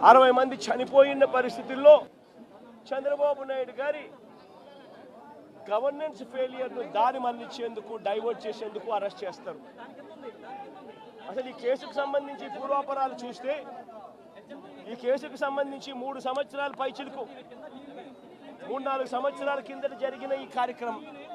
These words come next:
ఈ ఘటన రెండు వేల ఇరవై ఒకటి అంటే దాదాపుగా నాలుగైదు సంవత్సరాల కిందట జరిగిన ఘటన.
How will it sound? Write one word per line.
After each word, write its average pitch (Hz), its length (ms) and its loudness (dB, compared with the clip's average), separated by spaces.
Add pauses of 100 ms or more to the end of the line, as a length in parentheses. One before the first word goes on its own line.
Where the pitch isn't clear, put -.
ఈ 226 40 -12 (100)
ఘటన 220 260 -2 (2250)
రెండు 240 200 -8
వేల 277 180 4
ఇరవై 269 420 4
ఒకటి 269 260 0
అంటే 262 200 0
దాదాపుగా 277 840 0 (320)
నాలుగైదు 254 480 2
సంవత్సరాల 262 540 0
కిందట 247 320 -6
జరిగిన 233 360 -2
ఘటన. 220 320 2